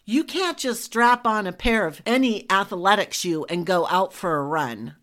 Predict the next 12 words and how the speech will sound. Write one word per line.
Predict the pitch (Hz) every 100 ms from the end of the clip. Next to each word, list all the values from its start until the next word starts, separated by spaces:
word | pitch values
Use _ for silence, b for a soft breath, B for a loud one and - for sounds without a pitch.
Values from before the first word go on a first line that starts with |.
| _
That's | 170 190 233 277
not | 302 285 -
how | 220 220 214
you | 196 202 190 185
learn | 165 170 185 190 175
how | 160 156
to | 143 131
run. | 131 117 65 - - _ _ _ _
There | 185 202 247 254 220
are | 233 233 220 - _
techniques, | - 233 226 - 190 233 269 151 - - - - _ _ 170
equipment, | - - 285 - 151 123